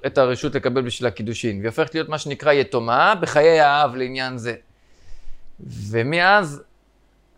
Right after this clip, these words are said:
היא, הקידושין שלהם רק, רק מדרבנן,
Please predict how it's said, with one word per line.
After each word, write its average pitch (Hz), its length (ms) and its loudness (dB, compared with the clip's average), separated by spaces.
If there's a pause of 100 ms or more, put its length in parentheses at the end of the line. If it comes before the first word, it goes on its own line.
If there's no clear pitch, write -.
(140)
היא, 135 320 -2
הקידושין 139 440 -2
שלהם 143 280 -2
רק, 147 320 2
רק 147 180 0
מדרבנן, 170 680 2